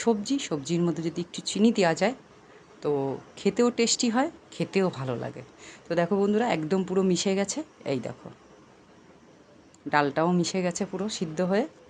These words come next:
এই দেখো। এবার আমি নামিয়ে নেব, এই দেখো পুরো মিশে গেছে।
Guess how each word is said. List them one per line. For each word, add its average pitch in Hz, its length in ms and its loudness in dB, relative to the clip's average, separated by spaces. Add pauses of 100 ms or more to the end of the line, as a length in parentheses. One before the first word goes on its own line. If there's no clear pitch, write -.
(120)
এই - 120 -6
দেখো। - 220 -14 (1300)
এবার 190 240 4
আমি 208 120 2 (340)
নামিয়ে 135 340 0
নেব, 113 120 -6 (260)
এই 131 160 -2
দেখো - 200 -10 (460)
পুরো 208 240 2
মিশে - 280 0
গেছে। - 220 -8